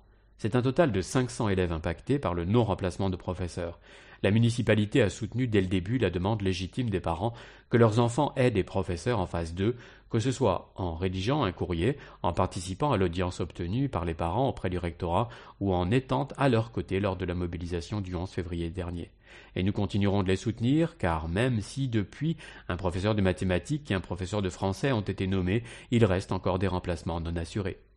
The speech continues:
La crise sanitaire n'est pas seule responsable du manque généralisé de professeurs. Elle n'a fait que révéler au grand jour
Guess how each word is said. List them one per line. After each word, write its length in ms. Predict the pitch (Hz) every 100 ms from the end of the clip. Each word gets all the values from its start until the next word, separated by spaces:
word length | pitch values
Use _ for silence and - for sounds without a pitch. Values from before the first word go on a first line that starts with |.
| _ _ - -
La 120 | 98
crise 220 | - 143
sanitaire 460 | 113 110 101 160 117
n'est 160 | 95
pas 220 | 85 92
seule 360 | 85 - 117 92
responsable 680 | 87 82 92 - 87 87 85 - - -
du 140 | 95
manque 360 | 101 104 - 92
généralisé 580 | 85 92 85 82 90 120
de 80 |
professeurs. 600 | 107 - - 92 92 85 - - -
Elle 140 | 95 110
n'a 80 |
fait 160 | 120 147
que 140 | -
révéler 560 | 101 92 110 98 90 123
au 120 | 90
grand 240 | 85 87 80
jour 260 | 90 120